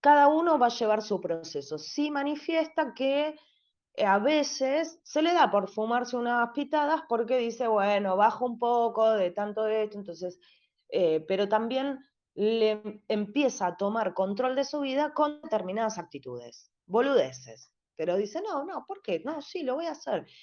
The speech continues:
Y as-, y así está laburando mucho su conciencia y en este proceso que está, que es el, el, eh, equilibrio, ¿no?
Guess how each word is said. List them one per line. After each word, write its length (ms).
Y 160
as-, 220
y 320
así 280
está 100
laburando 680
mucho 400
su 300
conciencia 720
y 360
en 240
este 220
proceso 420
que 80
está, 280
que 100
es 120
el, 360
el, 460
eh, 320
equilibrio, 720
¿no? 300